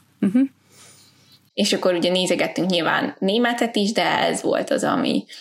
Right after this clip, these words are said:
Speaker 2: ami hál' Istennek nagyon jól bejött, így szerencsésen alakult. És akkor én, meg ugye, amikor én befejeztem, akkor még csak fél éves volt a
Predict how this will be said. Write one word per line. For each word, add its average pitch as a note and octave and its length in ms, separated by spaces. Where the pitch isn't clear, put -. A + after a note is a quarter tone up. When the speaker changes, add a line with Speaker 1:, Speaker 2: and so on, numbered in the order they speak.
Speaker 2:
ami F#3 280
hál' F3 120
Istennek F3+ 360
nagyon F3+ 260
jól F3 380
bejött, - 500
így E3+ 140
szerencsésen - 680
alakult. D4+ 640
És A#3 180
akkor G#3 540
én, B3+ 420
meg F#3+ 200
ugye, F#3+ 200
amikor F#3+ 360
én A3 140
befejeztem, B3+ 560
akkor F#3+ 240
még - 180
csak - 120
fél F3+ 220
éves B3+ 320
volt C4+ 240
a B3+ 100